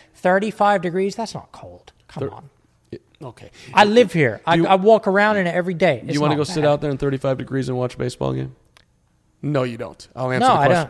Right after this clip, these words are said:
Speaker 1: don't.
Speaker 2: Right.
Speaker 1: But some people do.
Speaker 2: No,
Speaker 1: And
Speaker 2: no,
Speaker 1: good
Speaker 2: no,
Speaker 1: for
Speaker 2: they really
Speaker 1: them.
Speaker 2: don't. They really don't. There's, like, seven of 'em out there.
Speaker 1: I don't know. Play the season. That's, I don't think a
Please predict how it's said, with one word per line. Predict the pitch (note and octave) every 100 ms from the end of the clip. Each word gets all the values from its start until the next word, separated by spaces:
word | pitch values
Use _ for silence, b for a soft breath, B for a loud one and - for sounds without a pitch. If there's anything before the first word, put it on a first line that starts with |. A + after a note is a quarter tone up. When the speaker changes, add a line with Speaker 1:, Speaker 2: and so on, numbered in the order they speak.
| -
Speaker 1:
don't. | D3+
Speaker 2:
Right. | E3+ B2 -
Speaker 1:
But | G3
some | - A#3 A#3+
people | D#3 C#3 B2
do. | B2+ E3
Speaker 2:
No, | - F#3
Speaker 1:
And | E3+
Speaker 2:
no, | D3+
Speaker 1:
good | G#3+
Speaker 2:
no, | -
Speaker 1:
for |
Speaker 2:
they | -
really | E3+ E3+
Speaker 1:
them. |
Speaker 2:
don't. | E3 C3
They | B2+
really | C#3 D3+
don't. | C#3 B2+
There's, | C3
like, | B2+ -
seven | - D3 C3+
of | B2
'em | A#2
out | A2 -
there. | G2+ - B E3
Speaker 1:
I | E3+
don't | D3
know. | G#2+
Play | - G3
the | F#3
season. | - D#3+ B2+ A2 G#2+ F3
That's, | D#3 D3 -
I | F#3+
don't | F#3+
think | F3+
a | F3